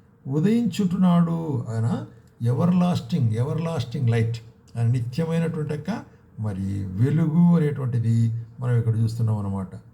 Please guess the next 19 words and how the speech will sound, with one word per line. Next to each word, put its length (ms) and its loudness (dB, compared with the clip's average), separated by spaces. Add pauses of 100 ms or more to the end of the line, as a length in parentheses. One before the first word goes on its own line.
(260)
అట్లాగే 640 -2 (320)
పద్దెనిమిది, 640 0 (320)
పదమూడు 360 0
వచనాల్లో 360 0
మనం 220 -4
చూసినట్లయితే, 840 -2 (680)
పద్దెనిమిది, 640 2 (680)
<clears throat> 240 6 (800)
ఎస్, 360 -10 (640)
పద్దెనిమిది 380 4
వచనంలో, 420 -4 (600)
"ఇకను 460 4
నీ 140 2
దేశమును 460 4
బలాత్కారం 640 0
అన్నమాట 360 0
వినబడదు, 540 2
నీ 220 2
సరిహద్దులలో 760 2